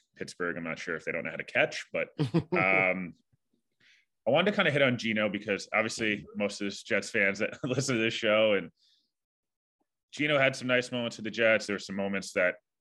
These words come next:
Speaker 1: obviously I think everyone would like back, whether it was on or off the field, and, and on or in the locker room, whatever, you, however you wanna phrase it. And, um,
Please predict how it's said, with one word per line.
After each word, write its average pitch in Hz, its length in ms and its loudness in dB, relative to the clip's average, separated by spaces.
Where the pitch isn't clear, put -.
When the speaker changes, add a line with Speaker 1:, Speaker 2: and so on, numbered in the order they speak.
Speaker 1:
obviously 98 360 -2
I 92 40 0
think 95 300 -4
everyone 98 280 0
would 92 120 -4
like 92 200 -2
back, 92 260 2
whether 87 140 0
it 85 40 -2
was 80 100 -8
on 87 160 -2
or 85 120 -4
off 80 120 -8
the - 60 -20
field, 147 440 4
and, 92 220 0
and 82 260 -6
on 92 200 -4
or 87 200 -4
in 90 60 -8
the 87 80 -4
locker 101 300 0
room, 95 60 -2
whatever, 92 300 0
you, 90 160 -6
however 90 220 0
you 92 80 -4
wanna 87 120 -8
phrase 110 360 -2
it. 107 120 -2
And, 90 120 -10
um, 71 380 -6